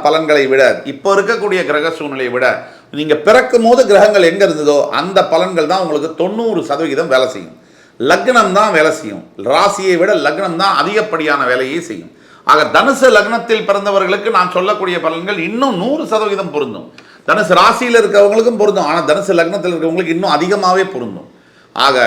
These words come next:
தனுசு ராசி நேயர்களே, உங்களுக்கு இந்த ராஜயோக பலன்கள் இருபத்தி,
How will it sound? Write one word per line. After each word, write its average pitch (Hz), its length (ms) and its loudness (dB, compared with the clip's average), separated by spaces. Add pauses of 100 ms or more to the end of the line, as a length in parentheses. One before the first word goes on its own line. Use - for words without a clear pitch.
(180)
தனுசு 220 360 2
ராசி 170 320 2 (540)
நேயர்களே, 151 540 4 (640)
உங்களுக்கு 180 500 2 (540)
இந்த 131 100 0 (140)
ராஜயோக 240 560 4
பலன்கள் 175 400 -4
இருபத்தி, 202 320 -4